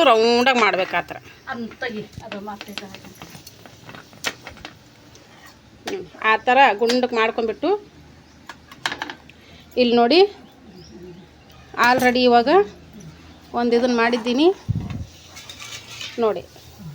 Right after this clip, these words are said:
Speaker 1: ನೀರಲ್ಲಿ ಇಡ್ಬೇಕು ಇದು ಪ್ಲೇಟ್. ಹ್ಮ್, ಇವಾಗ ಇದು ಹಿಂಗೆ ಮಾಡಿದ್ದನ್ನ ನೀರಾಗಿ ಈ ಥರ ಮೇಲೆ ಇಡಬೇಕು. ಇದು ಸ್ವಲ್ಪ ನೀರು, ನೀರು, ನಾ-, ನೀರಿನ ಅಂಶ ಎಲ್ಲ ಹೋದಾಗ, ಹ್ಮ್, ದಬ್ಬ ಹೊಡೆದ್ಬಿಡ್ಬೇಕು ಪ್ಲೇಟು. ಇವಾಗ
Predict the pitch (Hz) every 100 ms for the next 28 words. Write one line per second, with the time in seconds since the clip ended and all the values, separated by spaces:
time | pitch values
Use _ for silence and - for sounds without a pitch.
0 | - 208 - - - - 427 285 269 233
1 | 208 185 156 - - - 160 - - -
2 | 190 156 214 226 233 294 427 - 269 311
3 | 311 330 277 269 240 254 262 247 254 403
4 | - - - - 285 269 233 262 285 262
5 | 240 247 226 196 185 - - - - -
6 | - - - - - - - - - 285
7 | 311 302 294 294 285 294 302 311 285 254
8 | 247 269 294 269 - 285 247 277 254 247
9 | 254 415 - - 285 285 254 247 311 311
10 | 285 247 214 208 - 220 220 - - -
11 | - - - - - - - - - -
12 | 220